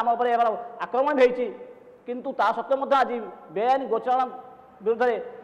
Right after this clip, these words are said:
ଜୋରଦାର ସ୍ୱର ଉତ୍ତୋଳନ କରୁଛୁ। ଏ ସମ୍ପର୍କରେ ଆମେ ମାନ୍ୟବର ପୋଲିସ ପ୍ରଶାସନକୁ ବାରମ୍ବାର ଦୃଷ୍ଟି ଆକର୍ଷଣ କରୁଛୁ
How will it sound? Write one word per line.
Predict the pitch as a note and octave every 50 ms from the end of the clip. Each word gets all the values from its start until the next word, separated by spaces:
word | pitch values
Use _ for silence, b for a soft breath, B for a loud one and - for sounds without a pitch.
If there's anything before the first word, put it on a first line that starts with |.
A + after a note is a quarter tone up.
| D#3
ଜୋରଦାର | E3+ A3+ A#3 G#3 C#4 C#4+ C#4+ C#4 -
ସ୍ୱର | A3+ A#3+ B3+ B3 A#3
ଉତ୍ତୋଳନ | A#3+ A#3+ B3+ B3 B3
କରୁଛୁ। | B3+ B3+ B3 C4 C#4+ B3 - - - - -
ଏ | A3 A#3
ସମ୍ପର୍କରେ | - C4 B3+ A#3 C4+ C4+ B3 C4+ B3+
ଆମେ | B3+ C4 A#3+ A#3 G#3 - - - - - -
ମାନ୍ୟବର | G#3 A3+ A#3+ B3+ B3+ B3 B3+ C4 B3+ A#3 G3+ - - - - - -
ପୋଲିସ | A#3 A#3 B3+ B3 -
ପ୍ରଶାସନକୁ | C#4 B3+ C#4+ D4 A#3+ A#3+ C#4+ C#4 C4+ B3 G3+ G3 G#3+ G3+ - B3 G#3+ G3
ବାରମ୍ବାର | A3 A#3+ C#4 C#4 D4 C#4 G#3 A3
ଦୃଷ୍ଟି | A3+ - - D4+ D#4
ଆକର୍ଷଣ | D4 B3+ C4+ D4 - C4+
କରୁଛୁ | C4 - C4 C#4+